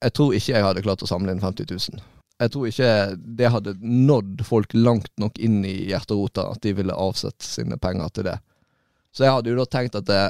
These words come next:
jeg kunne hatt et, eh, mer realistisk mål. Det hadde ikke vært å finansiere hele summen. Det har jo fint råd til å betale det selv.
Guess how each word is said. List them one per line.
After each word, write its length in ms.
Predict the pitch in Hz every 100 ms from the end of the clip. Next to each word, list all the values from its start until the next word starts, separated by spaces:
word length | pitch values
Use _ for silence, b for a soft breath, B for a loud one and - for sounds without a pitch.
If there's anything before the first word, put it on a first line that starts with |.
| - _ _
jeg 120 | 117 110
kunne 140 | 117
hatt 160 | 135 123
et, 160 | - -
eh, 140 | - 95
mer 240 | 110 117
realistisk 560 | 104 104 104 110 - -
mål. 220 | 98 113
Det 60 | 95
hadde 100 | 92
ikke 140 | 110
vært 160 | - -
å 40 | -
finansiere 520 | 107 101 117 113 92
hele 200 | 92 92
summen. 260 | 101 85 90
Det 60 |
har 100 | 95
jo 140 | 98 - - _ _ _ _ _ _ -
fint 180 | -
råd 160 | - -
til 120 | -
å 40 | 98
betale 320 | 110 104 104
det 160 | 101
selv. 300 | 95 - B